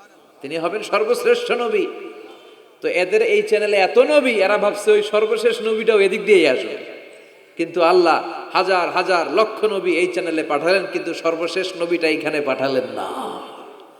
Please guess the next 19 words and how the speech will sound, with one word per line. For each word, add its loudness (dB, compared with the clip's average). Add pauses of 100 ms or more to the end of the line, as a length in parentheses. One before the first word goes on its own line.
(300)
সর্বশেষ 4
চ্যানেলের 4
নবীটা 0
আল্লাহ 0
এই 2
চ্যানেলে 0
পাঠায় -4
দিলেন। -10 (2000)
সর্বশেষ 2
নবীটা 0
সাইয়েদনা 0
ইসমাইলের 0
চ্যানেলে -2
এসেছে। -8 (680)
এজন্য -6
ওরা 2
হচ্ছে -2
বানি 0
ইসরাইল 2